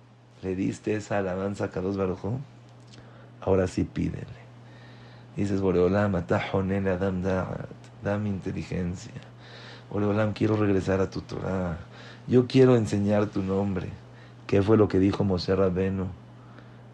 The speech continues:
"Boreolam, ¿qué es lo que van a decir los pueblos? Berra'a otziam la'arog otam ul abed. ¿Para qué los sacaste? ¿Para destruirlos? Hazlo por los patriarcas,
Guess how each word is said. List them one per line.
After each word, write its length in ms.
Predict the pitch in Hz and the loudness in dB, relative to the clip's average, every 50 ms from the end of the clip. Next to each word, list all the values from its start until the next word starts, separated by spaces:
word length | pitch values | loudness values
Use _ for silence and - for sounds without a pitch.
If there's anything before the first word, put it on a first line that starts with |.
| - - | -10 -4
"Boreolam, 540 | 90 92 92 95 95 92 98 98 104 98 92 | -2 0 2 4 4 4 4 2 2 0 -2
¿qué 120 | - - | -2 -2
es 60 | 113 | 0
lo 100 | 113 131 | 2 0
que 120 | 123 - 110 | 2 2 2
van 160 | 101 101 104 | 2 2 4
a 60 | 104 | 2
decir 260 | 101 92 - - 95 | 2 2 0 0 2
los 140 | 98 95 - | 2 2 0
pueblos? 760 | - - 92 95 92 90 85 87 87 87 - - - - - - - - - - - - - - - - - - - - - - - | 0 0 2 2 4 2 0 -2 -6 -8 -12 -16 -18 -20 -20 -20 -20 -20 -20 -20 -20 -20 -20 -20 -20 -20 -20 -20 -20 -20 -16 -4 2
Berra'a 760 | 98 104 101 98 104 107 107 107 104 113 123 139 147 - - | 4 6 8 10 10 10 12 12 12 12 12 12 10 8 8
otziam 720 | - 123 123 - - - - 107 87 90 113 123 127 131 | 6 6 6 4 -2 -2 0 2 6 8 10 10 10 10
la'arog 480 | 127 120 113 107 104 104 113 123 127 127 | 10 10 10 8 8 8 8 8 8 8
otam 400 | 117 113 - - 123 127 127 117 | 6 6 8 8 8 10 10 8
ul 140 | 110 117 - | 4 4 6
abed. 640 | - 107 104 104 101 117 139 147 143 113 98 98 87 - - - - - - - - - - - - | 6 4 6 8 12 12 12 12 12 10 6 2 0 -2 -6 -14 -20 -20 -20 -20 -20 -20 -20 4 10
¿Para 180 | - 117 123 | 12 12 12
qué 120 | 123 127 170 | 12 12 12
los 120 | 185 185 | 12 12
sacaste? 400 | 156 156 143 - 151 139 - 120 | 12 12 12 12 12 12 10 6
¿Para 320 | 87 101 101 101 104 98 - - - - - - | 4 4 4 4 4 2 0 -6 -16 -20 -10 0
destruirlos? 1000 | - 101 92 - - 98 104 107 127 139 143 160 175 160 123 101 - - - - - - - - - - - - - - - - - - - - - - - - - - - - - - | 2 2 2 2 2 4 6 8 8 8 8 8 8 8 6 4 0 -8 -14 -18 -20 -20 -20 -20 -20 -20 -20 -20 -20 -20 -20 -20 -20 -20 -20 -20 -20 -20 -20 -20 -20 -20 -20 -20 -14 -8
Hazlo 540 | - 113 107 117 123 113 120 135 131 120 - | -2 4 4 4 4 6 6 4 4 4 4
por 160 | - 104 98 | 2 4 4
los 220 | 95 92 92 - | 4 4 2 2
patriarcas, 1200 | - - 95 87 - - 95 104 107 107 107 113 120 120 - - 107 95 90 87 90 90 - - - | 0 -2 -2 0 0 0 2 4 6 6 6 6 4 2 2 0 0 0 0 -2 -4 -6 -10 -16 -20